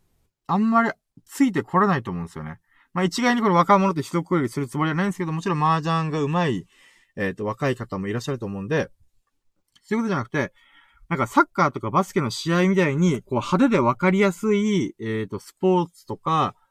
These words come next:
まあ、ディズニーランドとかのこの遊園地、アトラクションとかと比べると、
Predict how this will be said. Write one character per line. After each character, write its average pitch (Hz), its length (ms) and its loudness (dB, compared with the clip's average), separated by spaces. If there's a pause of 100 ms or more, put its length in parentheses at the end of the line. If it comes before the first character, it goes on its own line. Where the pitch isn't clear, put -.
(100)
ま 151 180 4
あ、 107 60 0
デ 117 100 -4
ィ 139 60 0
ズ 156 100 0
ニ 160 120 2
ー 160 40 2
ラ 160 80 2
ン 156 40 0
ド 135 60 -2
と 113 80 -6
か 104 100 -4
の 95 160 -4
こ 101 140 -12
の 95 100 -6
遊 131 220 0
園 139 140 -2
地、 - 160 -16
ア 113 100 -8
ト 127 80 -4
ラ 131 100 -2
ク - 60 -20
シ - 80 -8
ョ 127 40 -2
ン 120 40 -8
と 127 80 -10
か 123 100 -6
と - 80 -20
比 - 80 -8
べ 156 180 -4
る 175 120 -6
と、 254 300 -4